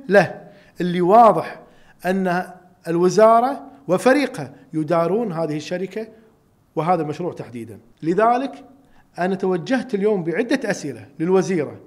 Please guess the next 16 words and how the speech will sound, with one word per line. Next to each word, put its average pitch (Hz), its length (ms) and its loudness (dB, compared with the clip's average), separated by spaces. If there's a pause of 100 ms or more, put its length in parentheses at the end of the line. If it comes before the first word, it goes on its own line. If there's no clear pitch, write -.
(340)
واللي 185 240 -2
في 202 240 -6
إجاباتها 220 600 4
راح 220 180 2
ينكشف 240 640 0 (260)
للشعب 190 460 0
الكويتي 240 400 0
قاطبة 240 580 2 (460)
حجم 190 380 -2
الخلل 180 600 0 (240)
اللي 175 160 0
تعيشه 185 440 -2
الوزارة 214 800 2
بإدارة 190 640 2
هذه 165 160 0
الوزيرة. 120 440 -4